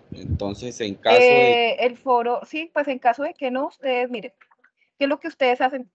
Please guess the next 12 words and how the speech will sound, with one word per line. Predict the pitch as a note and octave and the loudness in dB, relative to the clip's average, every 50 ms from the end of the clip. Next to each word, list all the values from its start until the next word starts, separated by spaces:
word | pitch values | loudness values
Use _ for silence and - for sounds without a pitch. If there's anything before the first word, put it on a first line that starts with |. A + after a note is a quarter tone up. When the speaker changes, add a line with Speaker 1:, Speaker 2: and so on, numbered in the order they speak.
| _ _ _ _ _ _ _ _ _ _ _ | _ _ _ _ _ _ _ _ _ _ _
Speaker 2:
en | - C4 B3 | -6 -4 -4
ese | A#3 A3+ - B3 | -2 -2 -2 -4
tipo | - - C4+ B3+ - C4+ C4+ | -4 -4 -4 -4 -2 0 2
de | C4 B3+ B3+ - | 2 0 0 0
casos? | - A3+ G3 F#3 - E3 D#3+ D#3+ | 0 2 2 0 -2 -6 -12 -12
O | |
sea, | D#3+ F3 - F3+ | -12 -12 -8 -6
¿cuándo | G3 A#3 A3+ B3 | -6 -6 -6 -8
es | C4 - | -8 -8
que | C4 B3+ | -8 -6
cierran? | B3+ - C4 A#3 G#3+ G3 F#3+ F3+ F3+ _ _ _ _ _ _ _ _ _ _ _ _ _ _ | -4 -2 -2 0 0 -2 -4 -6 _ _ _ _ _ _ _ _ _ _ _ _ _ _ _
Miren, | A3 B3 B3+ A3+ G3 | -4 -2 -2 -2 -2